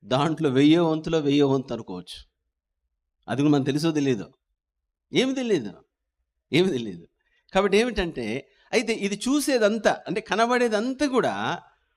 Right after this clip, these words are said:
ఆ దేవుని యొక్క మహిమను, దేవుని గొప్పతనాన్ని, దేవుని సామర్థ్యాన్ని, ఆయన ఎలాంటి వాడో, ఆయన ఎంతటి వాడో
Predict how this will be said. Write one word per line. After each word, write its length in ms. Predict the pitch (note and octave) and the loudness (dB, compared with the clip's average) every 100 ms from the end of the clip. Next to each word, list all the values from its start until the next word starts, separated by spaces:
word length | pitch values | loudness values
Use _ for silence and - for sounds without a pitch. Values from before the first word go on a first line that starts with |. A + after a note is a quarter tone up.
| _ - | _ -8
ఆ 100 | A#2 | -4
దేవుని 380 | G2+ C#3 F#3 F3+ | 0 2 4 2
యొక్క 120 | F3 | 0
మహిమను, 640 | A#2+ C3+ F3+ F#3 F3 D3+ | -2 0 2 2 0 -2
దేవుని 320 | G#2+ D3+ E3 | 0 0 0
గొప్పతనాన్ని, 680 | B2+ C#3 G3+ G3 F3 E3 C#3+ | -2 -2 -2 0 0 0 -2
దేవుని 320 | A#2+ E3+ F3 | 0 2 0
సామర్థ్యాన్ని, 760 | D3+ C#3 F#3 F#3+ D#3 D#3+ C#3 A#2+ _ _ - | -2 -2 0 -2 -4 -4 -4 -6 _ _ -2
ఆయన 300 | C3+ F3 F3+ | 0 2 2
ఎలాంటి 420 | D3+ D#3+ G3 G3+ | 2 2 0 0
వాడో, 760 | G3 F#3+ F#3+ G#3 G3+ D#3 G#2+ G2+ _ _ _ - | 0 2 4 4 2 -2 -8 -14 _ _ _ -2
ఆయన 220 | D3+ D#3+ | 0 0
ఎంతటి 360 | F3 F3 G3+ | 0 0 2
వాడో 800 | G3+ G3 G3+ G#3 G#3 F#3 B2+ G2+ | 2 4 4 4 2 0 -4 -10